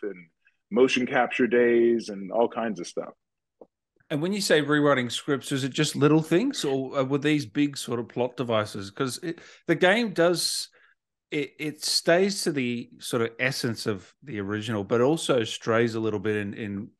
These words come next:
Speaker 2: pretty cool ways for me anyway.
Speaker 1: Yeah. Yeah, I, I, I know that for the team, the biggest thing was they wanted to be sure that they kept kind of that original essence of the game and what, what brought people to the game of Dead Space,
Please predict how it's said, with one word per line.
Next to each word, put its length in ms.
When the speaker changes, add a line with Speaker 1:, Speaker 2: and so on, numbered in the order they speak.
Speaker 2:
pretty 260
cool 260
ways 480
for 140
me 240
anyway. 360
Speaker 1:
Yeah. 520
Yeah, 200
I, 240
I, 560
I 40
know 320
that 320
for 100
the 100
team, 480
the 80
biggest 680
thing 340
was 200
they 140
wanted 400
to 80
be 140
sure 240
that 180
they 120
kept 420
kind 240
of 80
that 140
original 480
essence 360
of 80
the 60
game 320
and 140
what, 200
what 160
brought 320
people 320
to 120
the 100
game 300
of 120
Dead 240
Space, 380